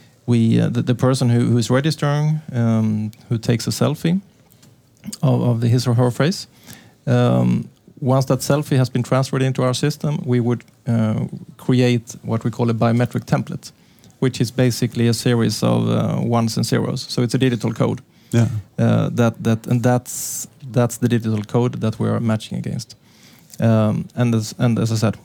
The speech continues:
Speaker 1: we are, that code would contain an, uh, thousands of, of, uh, points. So even if you would change your face slightly, if you would grow a beard, or you would, uh, change your haircut, or even, uh, wear glasses, for example, the system would still recognize those main features of your face.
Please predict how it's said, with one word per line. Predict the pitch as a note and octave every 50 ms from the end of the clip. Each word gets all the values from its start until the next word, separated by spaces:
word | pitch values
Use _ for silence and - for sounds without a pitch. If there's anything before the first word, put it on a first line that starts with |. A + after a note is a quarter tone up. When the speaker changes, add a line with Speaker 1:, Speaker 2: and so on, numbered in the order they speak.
| B2+
Speaker 1:
we | B2 A#2 A#2
are, | A2+ A2+ A2+ A2+ -
that | A#2+ A#2 A2+ A2+ B2 A#2 -
code | - - A#2+ A2+ A2+
would | A2 A2+ A2 -
contain | - - A#2 A2 - A2+ A2 A2 G#2+
an, | A2 A2 A2+ - - -
uh, | - - - - - - - - - - - -
thousands | - A#2+ A#2 - - A2 G#2+ -
of, | G#2+ A2 A2+
of, | - - B2 - A#2+
uh, | A#2 A2+ A2+ - - - -
points. | - - - - -
So | - - B2+ B2
even | C3 C3+ A#2 B2
if | B2 A2+ -
you | C3 B2
would | B2 C3+ C#3+ C#3 C3+ - - - _ - - - - - - - - - - - -
change | - - C#3+ C#3 A#2
your | B2+ B2
face | - C#3+ C3+ C#3 C3
slightly, | - C#3 C3+ C#3+ C#3 - C#3+ C#3+ C#3 C#3
if | B2 -
you | A#2+ A2+
would | A2+ A2 A2+
grow | A2+ A#2+ A#2 A2+ A2
a | A2
beard, | A2 B2+ B2+ B2+ B2+ B2+ B2+ A#2+
or | A2+ A2
you | A2 A2
would, | A2 A2 A2 A2 A2+
uh, | A2 - - - -
change | A#2 - A#2 A2 A2 -
your | G#2+
haircut, | G#2+ A2 A2+ A#2 A2+ - - B2+ B2 A#2+ A#2 - - -
or | B2 A#2+ - - - -
even, | - - A2+ A2 A2 A2 - - - -
uh, | - - - - - - - - - - - -
wear | - B2 - B2
glasses, | A2+ A#2 A#2 A#2 A#2+ A#2+ - C3 A#2
for | - - A#2
example, | A#2 A2+ - - A#2+ A#2+ A#2 A2+ - A#2+ A#2 A#2 A2+ A2+ A2+ - - _ - -
the | - A#2
system | - - A#2+ A2 - - A2+
would | A2 A#2 G#2
still | - - - -
recognize | - A2+ A2 - - A#2 B2 B2 A2+ - -
those | - - A#2 A2+ -
main | A2+ A2+ A#2 A2+ A3+ A#2
features | - - - B2 - - A2+ -
of | - -
your | - -
face. | - - - A#2+ - -